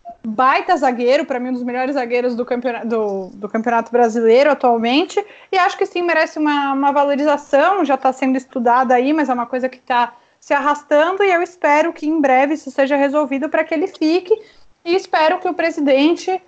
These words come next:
pare de colocar preço nos seus jogadores dessa maneira, porque é muito errado. Daqui a pouco a gente vai falar do Sampaoli, eu vou falar muito mal do Sampaoli, já vou dar spoiler aqui,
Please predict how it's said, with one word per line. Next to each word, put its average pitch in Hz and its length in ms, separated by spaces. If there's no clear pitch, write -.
pare 302 420
de 302 140
colocar 311 380
preço 302 440
nos 311 140
seus 311 180
jogadores 302 720
dessa 302 300
maneira, 302 400
porque 302 240
é 302 100
muito 294 240
errado. 220 400
Daqui 247 160
a 277 40
pouco 320 200
a 330 40
gente 302 100
vai 302 120
falar 277 300
do 254 80
Sampaoli, 262 560
eu 320 60
vou 269 100
falar 262 180
muito 302 240
mal 277 180
do 277 60
Sampaoli, 254 500
já 285 100
vou 240 100
dar 240 100
spoiler 233 420
aqui, 277 380